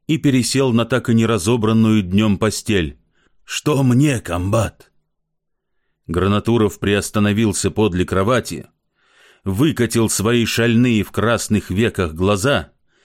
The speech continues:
наклонился, и от оглушительного его крика —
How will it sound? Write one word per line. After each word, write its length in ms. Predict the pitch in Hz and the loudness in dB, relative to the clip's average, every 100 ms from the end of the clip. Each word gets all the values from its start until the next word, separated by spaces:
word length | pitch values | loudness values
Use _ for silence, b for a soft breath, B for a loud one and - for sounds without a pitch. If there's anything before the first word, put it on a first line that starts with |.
| b b b | b b b
наклонился, 1000 | 113 113 113 131 165 110 - 87 73 _ _ _ _ _ | -2 0 0 2 2 0 -2 -4 -6 _ _ _ _ _
и 100 | - | -2
от 220 | 113 127 131 | 0 0 0
оглушительного 880 | 110 127 120 160 139 117 113 110 | 0 0 0 -2 -2 2 2 2
его 300 | 113 107 120 | 0 0 0
крика — 600 | - 113 165 131 95 67 | 0 0 0 -2 -4 -4